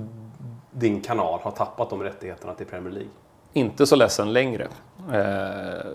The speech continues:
Speaker 2: det kan jag inte säga. Eh, yrkesmässigt så, så var jag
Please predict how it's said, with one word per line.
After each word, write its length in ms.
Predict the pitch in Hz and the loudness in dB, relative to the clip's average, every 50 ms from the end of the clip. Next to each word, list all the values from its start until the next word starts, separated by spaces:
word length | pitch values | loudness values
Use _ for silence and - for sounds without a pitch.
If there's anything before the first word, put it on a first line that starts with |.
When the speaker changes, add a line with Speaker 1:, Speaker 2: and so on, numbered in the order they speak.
| 71 82 | -6 4
Speaker 2:
det 140 | 127 135 | 4 4
kan 120 | 131 - 123 | 6 6 2
jag 60 | 120 | 0
inte 100 | 107 - | 0 -2
säga. 280 | - 113 113 107 104 98 - - - - 151 | -2 -2 -2 -2 -4 -6 -6 -14 -16 -6 -2
Eh, 180 | 120 113 110 110 - | -2 -2 -2 -2 4
yrkesmässigt 920 | - 156 135 - - - - 131 120 - 143 156 156 156 - - 120 107 - | 8 8 8 8 4 2 2 2 2 4 2 2 2 2 2 0 0 0 -2
så, 480 | - - 123 117 117 113 110 110 - - - - | -2 0 2 4 4 4 4 2 -2 -6 -12 -16
så 320 | - - - 127 117 113 | -14 -6 -2 -2 0 0
var 240 | 110 110 117 113 113 | 0 0 0 0 0
jag 280 | 110 110 110 110 110 | 0 0 0 -2 -2